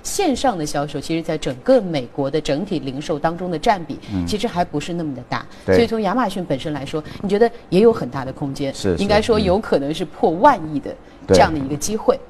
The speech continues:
Speaker 2: 对，
Speaker 1: 嗯。
Speaker 2: 因为我觉得包括刚刚我们在聊的是吧，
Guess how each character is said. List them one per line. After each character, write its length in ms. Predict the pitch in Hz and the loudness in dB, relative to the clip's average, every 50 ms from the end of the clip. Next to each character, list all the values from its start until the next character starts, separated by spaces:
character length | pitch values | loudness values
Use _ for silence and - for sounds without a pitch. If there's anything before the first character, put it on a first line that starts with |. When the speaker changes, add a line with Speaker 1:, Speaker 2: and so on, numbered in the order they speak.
| - - - | -18 -2 2
Speaker 2:
对， 240 | 101 95 90 - - - | 2 2 2 2 -2 0
Speaker 1:
嗯。 100 | 226 226 | 2 2
Speaker 2:
因 60 | - | 4
为 60 | 131 | 4
我 200 | 131 131 110 101 | 4 4 4 2
觉 200 | 101 - 107 107 | 2 2 0 2
得 540 | 113 123 120 113 110 101 95 95 92 87 76 - - - - - | 4 4 6 6 6 6 6 4 4 2 0 -4 -10 -18 -4 2
包 160 | 110 113 117 | 2 2 2
括 480 | - - 117 107 101 101 92 85 78 - - | 2 0 2 2 4 4 2 2 0 -2 -2
刚 160 | 107 104 104 | -2 -2 0
刚 100 | - - - _ - 110 98 90 - - 104 | 0 -2 0 _ 0 0 0 -2 -8 -10 -6
我 100 | 101 85 | -6 -4
们 140 | 85 92 92 | -2 -4 -2
在 160 | - 101 92 | 0 0 0
聊 160 | 87 87 87 | 2 0 0
的 140 | 87 87 85 | 0 -2 -4
是 80 | - - | -6 -6
吧， 160 | 87 85 | -6 -6